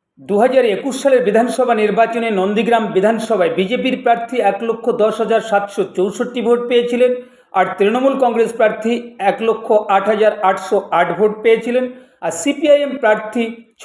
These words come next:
হাজার দুশো সাতষট্টি ভোট পেয়েছিলেন। আপনাদের সামনে তিনটি বিধানসভা নির্বাচনের ফলাফল তুলে ধরেছি, আপনারা দেখে নিয়েছেন। সেই তিনটি বিধানসভা নির্বাচনের ফলাফলে বলছে, দু হাজার এগারো সালের বিধানসভা নির্বাচনে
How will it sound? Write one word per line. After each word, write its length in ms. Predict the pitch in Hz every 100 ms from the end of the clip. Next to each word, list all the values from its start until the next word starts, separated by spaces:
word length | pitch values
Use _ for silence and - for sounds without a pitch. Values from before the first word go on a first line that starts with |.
| 180
হাজার 280 | 214 226 233 165
দুশো 280 | 185 208 226 196
সাতষট্টি 640 | - 190 190 - 220 - 226
ভোট 180 | 151 190 190
পেয়েছিলেন। 520 | - 175 170 151 113 98 _ _
আপনাদের 440 | 151 160 247 269 277 -
সামনে 260 | 247 254 254
তিনটি 380 | 247 220 214 233 233
বিধানসভা 600 | 196 196 220 - 226 208
নির্বাচনের 640 | 202 202 208 208 208 196
ফলাফল 460 | 170 185 190 196 185 185
তুলে 200 | 185 208
ধরেছি, 400 | 196 220 233 254 247 -
আপনারা 380 | 196 220 208 202 196 196 -
দেখে 260 | 202 202
নিয়েছেন। 420 | 214 165 - - - -
সেই 180 | - 208 214
তিনটি 380 | 233 240 240 269 262 - _ _
বিধানসভা 580 | 135 214 269 - 269 247
নির্বাচনের 600 | 233 233 233 233 220 220
ফলাফলে 500 | 190 196 214 214 202 196
বলছে, 320 | 202 - 240 240 - _ _ _ _
দু 140 | 135 208
হাজার 340 | 233 233 233 233 180
এগারো 300 | 180 247 262
সালের 280 | 254 240 240
বিধানসভা 520 | 214 220 226 240 214
নির্বাচনে 580 | 202 208 214 208 214 220